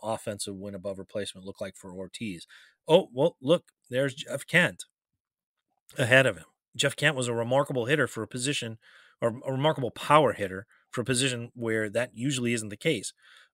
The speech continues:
But it, I think Joe Gordon's a Hall of Famer, and he was overlooked for too long and finally got in,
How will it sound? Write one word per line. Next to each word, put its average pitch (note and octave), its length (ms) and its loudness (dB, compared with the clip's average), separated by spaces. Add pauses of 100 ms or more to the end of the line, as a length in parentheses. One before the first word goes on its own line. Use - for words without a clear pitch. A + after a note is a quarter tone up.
But B2 140 4
it, - 80 -10 (140)
I D3 120 2
think D3 200 0
Joe A#2 180 2
Gordon's A2 720 -4
a G#2+ 80 -8
Hall G#2 220 2
of F#2+ 100 -6
Famer, A2 380 -6 (180)
and A2 220 -2
he B2+ 160 -2
was B2+ 180 -2
overlooked A2 460 -4
for G#2 160 -10
too - 220 -6
long G2+ 340 -8
and G2 100 -12
finally G#2 320 -8
got F#2+ 240 -8
in, G2+ 260 -10